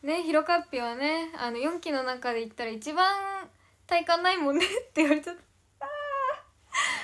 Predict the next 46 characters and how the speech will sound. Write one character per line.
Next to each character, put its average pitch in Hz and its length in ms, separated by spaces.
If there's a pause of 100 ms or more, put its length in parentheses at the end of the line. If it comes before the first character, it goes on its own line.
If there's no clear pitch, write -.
(120)
そ - 140
う。 247 200 (720)
「体 285 140
幹 302 240
な 381 100
い 403 80
も 302 140
ん 277 80
ね」 339 100
っ 415 80
て - 220
言 - 20
わ 220 80
れ 226 60
ち 240 60
ゃ - 20
っ 226 60
て。 285 100 (680)
「そ 277 200
う - 20
で 294 120
す 285 140
ね。 302 160 (380)
自 302 180
分 339 160
で 392 80
も 339 160
気 370 140
づ 359 120
い 427 100
て - 120
は - 140
い 392 120
る 392 120
ん - 100
で 494 140
す」 427 120
っ 381 80 (220)
て。 - 160
<laughs> - 3000
そ - 220
う。 269 180 (1700)
で 285 60
も 262 140
体 339 180
幹 339 80